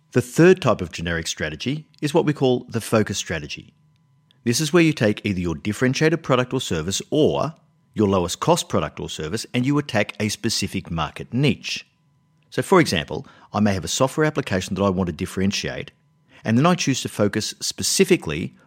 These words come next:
on, say, small accounting firms of three to thirty people.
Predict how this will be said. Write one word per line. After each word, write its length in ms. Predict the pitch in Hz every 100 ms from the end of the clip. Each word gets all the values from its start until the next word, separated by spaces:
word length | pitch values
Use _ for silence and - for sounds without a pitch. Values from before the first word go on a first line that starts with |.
| _
on, 300 | 110 110 107
say, 580 | 104 - 107 101 98 98
small 360 | 98 - 113 101
accounting 380 | 92 170 175 147
firms 340 | - 92 90
of 320 | - 101 90 -
three 320 | - - 92
to 120 | 90
thirty 300 | 90 87 78
people. 400 | 80 120 123 -